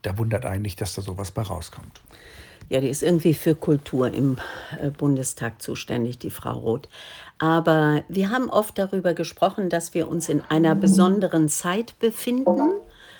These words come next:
Speaker 2: "Rüstet euch und erschrecket", heißt es bei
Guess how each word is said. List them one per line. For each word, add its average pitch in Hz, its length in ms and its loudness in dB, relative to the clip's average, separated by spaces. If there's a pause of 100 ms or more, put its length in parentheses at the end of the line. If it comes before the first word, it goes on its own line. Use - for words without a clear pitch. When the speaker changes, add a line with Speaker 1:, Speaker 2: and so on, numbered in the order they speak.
(220)
Speaker 2:
"Rüstet 233 500 4
euch - 640 -4 (160)
und 233 240 0
erschrecket", - 880 -6
heißt 139 240 0
es 143 160 -2
bei 135 400 -2